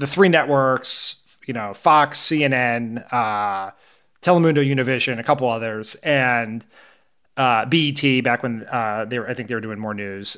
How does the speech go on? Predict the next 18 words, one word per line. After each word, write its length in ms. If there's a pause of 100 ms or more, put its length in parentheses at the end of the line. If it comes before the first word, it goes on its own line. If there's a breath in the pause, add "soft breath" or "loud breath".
(100)
And 580 (560)
it, 500 (1040)
and 120
one 120
of 40
the 80
things 180
we 80
took 220
away 180
was 160
that 140
the 80
network 420
anchors 380
were 100
so 260
disconnected 1200